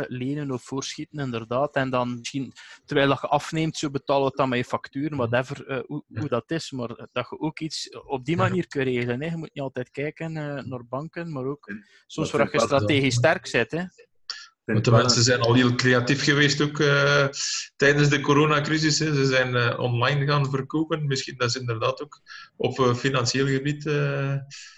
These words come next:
Speaker 2: wat, eh, creatief kunnen zijn, zoals elkaar te gaan lenen. Ja, dus inderdaad.
Speaker 3: Maar, maar ik vind, eh, eh,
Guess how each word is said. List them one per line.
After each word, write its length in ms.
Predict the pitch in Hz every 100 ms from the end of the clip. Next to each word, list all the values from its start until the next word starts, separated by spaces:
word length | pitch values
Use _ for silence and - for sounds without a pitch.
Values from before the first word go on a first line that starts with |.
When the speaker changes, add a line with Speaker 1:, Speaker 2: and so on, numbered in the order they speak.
| - _ -
Speaker 2:
wat, 480 | 269 127 127 123 143
eh, 180 | 131
creatief 460 | 127 139 131 127 139
kunnen 240 | 151 143
zijn, 220 | 139 151 143
zoals 520 | 135 127 123 - 131
elkaar 320 | 123 127 123
te 100 | 123
gaan 200 | 123 120
lenen. 300 | 117 123 147
Ja, 120 | 127 143
dus 200 | 143 123
inderdaad. 280 | 117 101 110
Speaker 3:
Maar, 120 | 104
maar 80 | 98
ik 80 | -
vind, 240 | 107 95
eh, 100 | 104
eh, 80 | 104